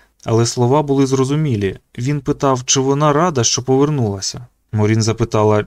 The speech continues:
чи вона схожа на божевільну, і засміялася. Чоловік сказав щось про каву, але тканина голосно шаруділа, тож Люкові не вдалося розібрати слова.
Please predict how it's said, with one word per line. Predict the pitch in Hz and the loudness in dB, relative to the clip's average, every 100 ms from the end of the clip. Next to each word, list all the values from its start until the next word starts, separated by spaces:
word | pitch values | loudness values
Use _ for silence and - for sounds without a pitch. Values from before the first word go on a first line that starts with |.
| - | -2
чи | - 120 | 0 2
вона | 117 120 | 2 0
схожа | 117 - 165 175 | -2 -2 0 2
на | 165 151 | 0 0
божевільну, | 151 156 180 175 104 95 95 | 0 0 0 0 0 -2 -4
і | 123 120 | -4 -2
засміялася. | 120 - 127 117 95 92 - - 117 - _ _ _ _ _ | -2 -2 -2 -2 -2 -6 -8 -10 -14 -20 _ _ _ _ _
Чоловік | - 113 120 143 - | -2 0 0 -2 -4
сказав | 131 123 127 - | -2 0 0 0
щось | - 127 | -2 -2
про | - 123 | -2 -2
каву, | - 165 123 104 104 - | 0 0 2 0 -4 -4
але | 107 104 | -2 -2
тканина | - - 117 151 139 | -2 -2 -2 0 0
голосно | 117 123 120 113 117 | 2 2 2 0 -4
шаруділа, | - 110 117 131 147 113 | 0 0 0 0 0 0
тож | - 104 95 | -2 -6 -4
Люкові | 113 123 123 123 | -4 0 2 2
не | 123 | 2
вдалося | 120 127 117 - 104 | 2 2 2 0 -2
розібрати | 98 98 101 95 104 | -2 -4 -4 -4 -6
слова. | - 104 104 | -2 0 0